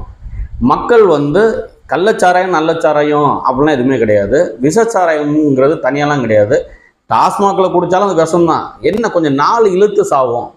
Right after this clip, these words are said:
இது வந்து உடனே சாவுறோம். அதுக்குன்னு எல்லா டாஸ்மாக்லையும் குடிச்சு எல்லா சரக்குமே நாலு இழுத்துலாம் சாகணும்னு அவசியமும் இல்ல.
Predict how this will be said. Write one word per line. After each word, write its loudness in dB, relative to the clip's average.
இது -2
வந்து 0
உடனே 0
சாவுறோம். -2
அதுக்குன்னு 2
எல்லா 2
டாஸ்மாக்லையும் 0
குடிச்சு 2
எல்லா 2
சரக்குமே 0
நாலு 0
இழுத்துலாம் 0
சாகணும்னு 0
அவசியமும் -4
இல்ல. 0